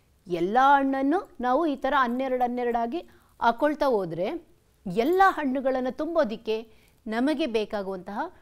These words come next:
ಪೆಟ್ಟಿಗೆಗಳ ಸಂಖ್ಯೆ ಎಷ್ಟು? ನೋಡಿ,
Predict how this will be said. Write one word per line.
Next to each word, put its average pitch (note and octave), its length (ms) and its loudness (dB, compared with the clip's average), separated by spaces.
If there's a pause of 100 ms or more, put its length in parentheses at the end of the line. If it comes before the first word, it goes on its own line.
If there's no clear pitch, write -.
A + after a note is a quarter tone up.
(140)
ಪೆಟ್ಟಿಗೆಗಳ G#3 640 -6
ಸಂಖ್ಯೆ G#3+ 560 -8 (240)
ಎಷ್ಟು? F#3+ 560 -4 (1600)
ನೋಡಿ, F3+ 340 -6